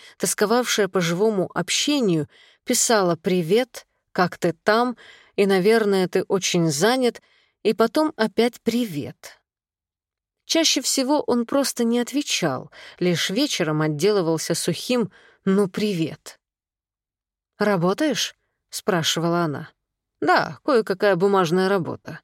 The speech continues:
Что случилось?» Он был весь в делах, и этот разговор был ещё одним пунктом в списке, который требовалось выполнить. «Ну хорошо, тогда позвони, как сможешь»,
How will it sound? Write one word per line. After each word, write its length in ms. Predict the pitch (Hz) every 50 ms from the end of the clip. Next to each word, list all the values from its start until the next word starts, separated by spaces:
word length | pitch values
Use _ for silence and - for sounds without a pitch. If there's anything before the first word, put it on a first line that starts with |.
| _ _ _ _ _ _ _ _
Что 240 | - - - 277 247
случилось?» 720 | - 269 294 294 - - 160 131 - - - - - - _ _ _ _ _ _ _ _ _ _ _ _ _ _ _ _ _ _ _ -
Он 200 | 294 294 277 262
был 160 | 233 247 233
весь 300 | 214 226 240 226 - -
в 80 | 175 175
делах, 640 | 170 220 233 247 285 277 220 160 - - - - _ _ _ _ _ _ _ _ -
и 100 | 185 180
этот 280 | 185 185 185 180 -
разговор 540 | - 196 180 160 170 196 190 220 247 240 202
был 180 | 156 185 180 175
ещё 420 | 170 180 185 175 - - 240 220 -
одним 420 | 185 185 156 175 185 185 170 160
пунктом 600 | - - - 247 247 233 220 - - 180 160 156
в 60 | 143
списке, 500 | - - - - 254 254 - - - 175
который 380 | - 180 170 - 208 196 185 170
требовалось 640 | - - 190 180 160 170 160 170 170 180 170 -
выполнить. 720 | 175 165 170 147 - - 127 113 117 - - - - - - _ _ _ _ _ _ _ _ _ _ _ _ _ _ _ _ _ _ _ _ _
«Ну 160 | - 196 196 180
хорошо, 580 | - 190 175 170 156 - - - 190 233 262 - - - - _ _
тогда 260 | - 180 151 143 175
позвони, 460 | - 175 165 151 160 170 165 160 165 160
как 180 | - 160 -
сможешь», 580 | - - 175 165 180 214 233 269 269 - -